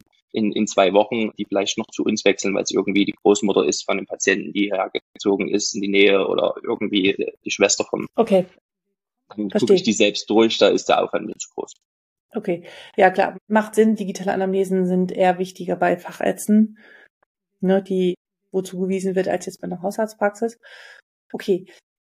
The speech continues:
Speaker 2: Wie sieht es aus mit diagnostischen Tools? Da können wir vielleicht nochmal zurückkommen auf den Blutdruck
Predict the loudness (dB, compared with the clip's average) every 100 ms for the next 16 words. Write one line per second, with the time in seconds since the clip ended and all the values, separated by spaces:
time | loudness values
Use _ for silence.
0 | _ _ -6 -6 -2 -4 -4 -6 -4 2
1 | 2 2 0 0 0 0 -14 -4 2 2
2 | 0 -4 2 2 0 -6 -6 -6 -6 0
3 | 2 2 -2 -4 -2 2 2 2 -2 -2
4 | -2 -2 0 0 0 -4 -4 -4 -2 -2
5 | -2 0 0 0 -12